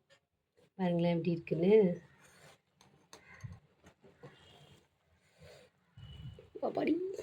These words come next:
சுடுது. செம்மையா இருக்கு. அப்படியே ஒரு பிளேட்ல போட்டு கத்திரிக்காய் சட்னி மிஸ் ஆயிடுச்சு.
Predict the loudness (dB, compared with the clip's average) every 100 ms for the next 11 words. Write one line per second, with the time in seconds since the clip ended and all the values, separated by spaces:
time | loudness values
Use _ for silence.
0 | -10 0 0 2 2 2 2 -2 -20 -20
1 | _ _ _ _ _ -20 -20 _ -4 4
2 | 8 10 10 10 8 10 12 12 12 8
3 | -6 -20 -20 -20 -20 _ _ _ _ -20
4 | -20 -20 -20 -20 _ _ _ -20 _ -20
5 | -20 -20 _ _ _ _ _ -20 -20 -20
6 | -20 -20 -20 -20 -20 -10 4 12 12 12
7 | 12 12 12 8 10 10 12 12 12 10
8 | 6 8 12 12 12 12 12 12 12 12
9 | 12 12 10 10